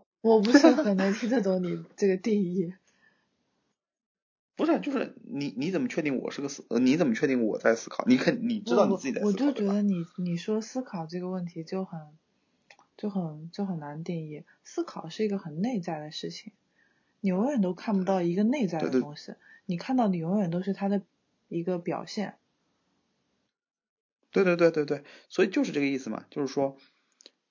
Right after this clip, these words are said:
Speaker 2: 我只能确定，我无，我没有办法确定你在思考，就是说从我的意义上说，猴无法确定你喵在思考，
Speaker 1: 嗯。
Speaker 2: 对吧？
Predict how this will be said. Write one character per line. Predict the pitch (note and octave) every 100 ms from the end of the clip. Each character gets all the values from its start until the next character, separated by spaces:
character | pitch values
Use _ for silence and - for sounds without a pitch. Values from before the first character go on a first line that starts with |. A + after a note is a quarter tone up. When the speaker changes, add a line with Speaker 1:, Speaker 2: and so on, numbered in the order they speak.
| -
Speaker 2:
我 | A#2+ C3 D#3
只 | - A2+
能 | G#2+ G#2+
确 | - -
定， | C#3+ C3 A2+ A2
我 | A#2+ A#2+ A2+
无， | A#2 G#3+ -
我 | A#2 A#2+
没 | C3
有 | F#3+
办 | E3+
法 | B2+
确 | G2+ B2+
定 | A#2 G#2
你 | F#2+
在 | G#2 A2
思 | -
考， | -
就 | -
是 | A#2+
说 | B2
从 | B2 A#2 A#2
我 | A2
的 | G#2
意 | G#2+
义 | A2+
上 | G#2+ G#2
说， | G#2
猴 | - G#2 B2 - - - -
无 | A#2
法 | D3+ C3
确 | - B2
定 | A#2
你 | G2+
喵 | F#2+ A#2+ B2
在 | A2+
思 | - -
考， | - - -
Speaker 1:
嗯。 | E3 E3
Speaker 2:
对 |
吧？ | D#3+